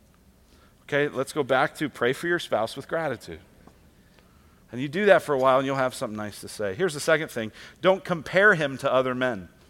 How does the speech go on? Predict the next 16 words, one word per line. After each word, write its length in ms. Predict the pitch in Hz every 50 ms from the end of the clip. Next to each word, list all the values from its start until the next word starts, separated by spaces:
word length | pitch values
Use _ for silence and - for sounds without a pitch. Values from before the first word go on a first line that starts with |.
| _ _ _ - - - -
A 60 | 123
number 420 | 139 147 156 185 220 240 226 208 185
of 80 | 151
the 80 | 135 143
women 220 | 156 160 156 147
I 100 | 143 139
asked 360 | 135 139 135 117 104 - - - - - - _ -
all 140 | 151 151 143
said 240 | - - 139 113 98
this. 300 | 92 82 - - - _
"Don't 240 | - 156 165 170 -
compare 320 | 190 175 147 160 175 165
him 80 | 151 139
to 80 | 139
other 160 | 135 131 135 135
men. 240 | 135 120 98 85